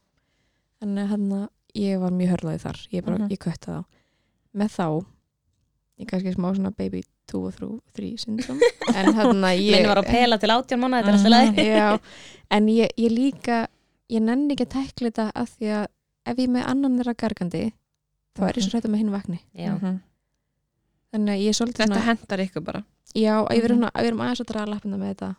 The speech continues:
Speaker 1: og ég veit við erum eftir að fá það í bakið. En, hérna, ég er bara
Speaker 2: Mín
Speaker 1: ekki
Speaker 2: er
Speaker 1: alveg
Speaker 2: ennþá að pela, sko.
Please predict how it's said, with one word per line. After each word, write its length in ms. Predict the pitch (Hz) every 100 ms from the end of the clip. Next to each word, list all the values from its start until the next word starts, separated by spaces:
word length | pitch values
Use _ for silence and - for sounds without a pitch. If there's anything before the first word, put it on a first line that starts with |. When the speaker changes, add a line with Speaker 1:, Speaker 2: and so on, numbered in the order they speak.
| _
Speaker 1:
og 80 | 208
ég 100 | 196
veit 220 | 202 208
við 100 | 190
erum 100 | 190
eftir 160 | 190 202
að 40 |
fá 200 | - 196 185
það 160 | 185
í 160 | 190 208 _ _ _
bakið. 320 | 190 185 185 - _ _ _ _ _ _ -
En, 300 | 196 190 - -
hérna, 400 | 208 196 175 175 - _ _ -
ég 160 | 185
er 40 | 185
bara 140 | 180 170
Speaker 2:
Mín 120 | 180
Speaker 1:
ekki 60 |
Speaker 2:
er 60 | 170
Speaker 1:
alveg 200 | 175 175
Speaker 2:
ennþá 80 | 190
að 60 |
pela, 240 | 185 196 180
sko. 300 | - 143